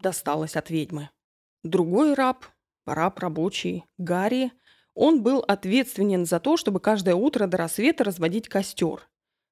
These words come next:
Но Гарри часто опаздывал на свою смену,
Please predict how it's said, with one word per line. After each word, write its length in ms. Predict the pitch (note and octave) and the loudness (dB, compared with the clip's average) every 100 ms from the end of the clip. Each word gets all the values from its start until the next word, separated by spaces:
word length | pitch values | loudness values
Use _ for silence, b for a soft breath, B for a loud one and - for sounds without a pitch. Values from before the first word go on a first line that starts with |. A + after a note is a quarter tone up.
| - | -8
Но 260 | D3+ E3+ | -2 0
Гарри 460 | E3 G#3 F#4 D#4 G3 | 2 2 2 2 -2
часто 480 | - E4+ F#4 - E4 | 0 0 0 0 -2
опаздывал 560 | D4+ F4 D#4+ G3+ F3+ | 0 2 2 2 0
на 120 | F3+ | 0
свою 220 | E3 F#3 F3+ | 0 0 -2
смену, 540 | - F#3+ E3+ D#3+ D#3+ | 0 0 0 -4 -8